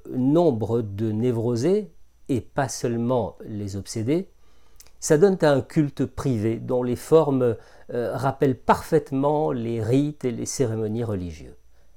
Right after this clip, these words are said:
Une partie de ces habitudes sont quotidiennement reprises dans la vie du névrosé avec la même régularité que les exercices spirituels d'une communauté religieuse. Ils sont répétés matin et soir selon certaines formes.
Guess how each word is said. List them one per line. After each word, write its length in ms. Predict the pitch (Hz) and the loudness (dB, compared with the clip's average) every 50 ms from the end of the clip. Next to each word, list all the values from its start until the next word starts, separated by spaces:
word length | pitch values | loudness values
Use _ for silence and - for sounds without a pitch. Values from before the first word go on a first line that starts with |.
| - - - | -20 -10 -6
Une 160 | 135 120 113 | -6 -6 -2
partie 440 | - - 120 - - - 185 185 170 - - - - | -2 -2 -4 -2 -2 -2 -2 -2 -2 -6 -16 -18 -12
de 100 | 143 131 | -10 -10
ces 280 | 131 - - 123 110 123 | -8 -6 -4 -2 -2 -2
habitudes 580 | 120 107 110 113 - - 190 208 190 160 - - - - - - - - - | -2 -2 -4 -6 -6 -6 -4 -4 -4 -6 -8 -10 -16 -20 -20 -20 -20 -20 -16
sont 300 | - - - 151 165 170 165 - | -12 0 4 4 4 4 2 -2
quotidiennement 1000 | - - - 160 - - 143 120 123 131 123 123 117 123 135 147 147 156 156 151 - | 0 0 0 2 0 -4 -4 0 2 2 2 2 2 2 2 0 0 -2 -4 -6 -8
reprises 760 | - - - 107 107 135 143 147 - - 131 135 151 147 135 | -8 -8 -6 2 4 4 4 4 2 -2 -2 -2 -2 -4 -4
dans 140 | 143 131 | -4 -2
la 120 | 127 123 117 | -2 -2 -2
vie 160 | 113 117 123 | -4 -4 -4
du 160 | 117 110 113 | -4 -4 -4
névrosé 500 | 113 117 117 104 110 123 123 120 160 170 | -2 -2 -2 -2 -2 -2 -2 0 0 0
avec 220 | 147 127 143 - - | 0 0 0 0 0
la 100 | 131 127 | 0 0
même 260 | 135 156 156 147 135 | 0 0 2 2 0
régularité 1080 | 120 139 147 151 139 147 156 151 147 147 143 151 143 131 - - 170 170 156 139 - - - - - - - | 2 2 2 2 2 2 2 2 2 2 2 0 0 -2 0 0 2 2 2 0 -2 -6 -12 -20 -20 -8 -2
que 100 | - 135 | 0 0
les 220 | 123 127 120 123 | 2 2 2 0
exercices 680 | 135 123 120 127 123 - - 156 147 - - - 120 113 | 0 0 -2 -4 -4 -4 -6 -6 -6 -6 -6 -6 -6 -6
spirituels 720 | 104 - - - 139 143 143 117 107 - - 156 160 156 | -6 -8 -6 -2 0 0 0 -2 -2 -2 -2 -2 -2 -2
d'une 180 | 139 131 123 117 | -4 -6 -4 -4
communauté 480 | - 127 117 120 117 117 117 110 - | -4 -4 -2 -2 -4 -4 -4 -4 -4
religieuse. 680 | 120 113 110 98 98 98 92 110 135 165 185 175 135 - - - - - - - - | -4 -2 -2 -2 -4 -4 -2 -2 0 0 0 -2 -4 -6 -10 -16 -20 -20 -18 -12 -10
Ils 100 | 117 - | -10 -8
sont 140 | - 120 | -6 -4
répétés 420 | 101 123 120 110 - 123 - 131 120 | -4 -2 0 0 0 2 2 2 2
matin 420 | 110 117 123 - - 143 143 135 | 2 0 -2 -2 -2 -2 -2 -2
et 140 | 120 110 104 | -4 -6 -6
soir 380 | 98 - - 147 170 175 165 - | -8 -6 -2 0 0 0 -2 -4
selon 400 | - - 143 139 147 165 160 147 | -4 -2 0 0 0 0 -2 -4
certaines 400 | - 123 - - - 95 80 - | -6 -6 -6 -4 -6 -8 -8 -10
formes. 340 | - 73 65 - - - | -14 -16 -18 -18 -20 -20